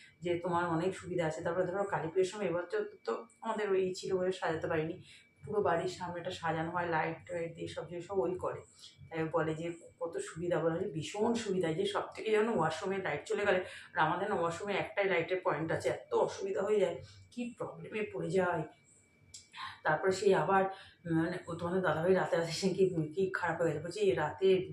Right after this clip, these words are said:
রা-, ওয়াশরুমে লাইট না থাকলে কি পরিস্থিতি হয় বুঝতেই পারছো।" আর আমাদের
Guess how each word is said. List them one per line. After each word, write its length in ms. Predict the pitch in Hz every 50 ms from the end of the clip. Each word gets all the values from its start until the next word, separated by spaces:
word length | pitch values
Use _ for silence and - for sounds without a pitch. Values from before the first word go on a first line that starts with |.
| 143 156 160
রা-, 220 | 143 143 156 151 - - - - - - - - -
ওয়াশরুমে 360 | 170 165 160 - 180 175 175 175
লাইট 200 | 165 151 151 147 175
না 80 | 175
থাকলে 260 | 170 190 185 185 185
কি 120 | 185 - 190 -
পরিস্থিতি 440 | - 190 175 170 - - - - 185
হয় 220 | 156 156 156 156 151
বুঝতেই 280 | 156 165 160 160 165
পারছো।" 300 | 151 151 151 - - - - - - - - - - -
আর 60 | 175
আমাদের 240 | 175 175 180 185